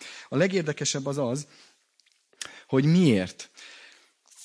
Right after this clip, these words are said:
"Ti hívők", mondja a huszonnyolcas vers, ez az előző vers, amit az előbb elolvastam, az előtti vers. "A pogányok tisztátalanok, ezért ne közelítsenek a szent mecsethez ezután az év után. És ha emiatt szegénységtől féltek,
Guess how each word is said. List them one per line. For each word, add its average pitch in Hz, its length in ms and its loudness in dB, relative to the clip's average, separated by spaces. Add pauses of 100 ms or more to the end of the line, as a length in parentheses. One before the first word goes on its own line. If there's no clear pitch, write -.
(160)
"Ti 190 120 2
hívők", 165 440 2
mondja 160 240 2
a 139 160 -2
huszonnyolcas 135 720 0
vers, 143 260 0
ez 143 60 -8
az 135 140 -10
előző 139 380 -4
vers, 127 400 -4 (100)
amit 123 280 -4
az 123 80 -4
előbb 120 260 0
elolvastam, 120 440 -2
az 127 100 0
előtti 113 240 -4
vers. 107 380 -8
"A - 80 -10
pogányok 170 520 2
tisztátalanok, 110 800 -4
ezért 127 260 0
ne 202 100 6
közelítsenek 135 640 2
a 127 40 -2
szent 127 340 -2
mecsethez 151 580 -4
ezután 123 420 -4
az 117 180 -6
év 110 200 -2
után. 101 320 -8
És 104 140 -8
ha 127 80 -2
emiatt 143 260 0
szegénységtől 139 800 0
féltek, 147 540 -6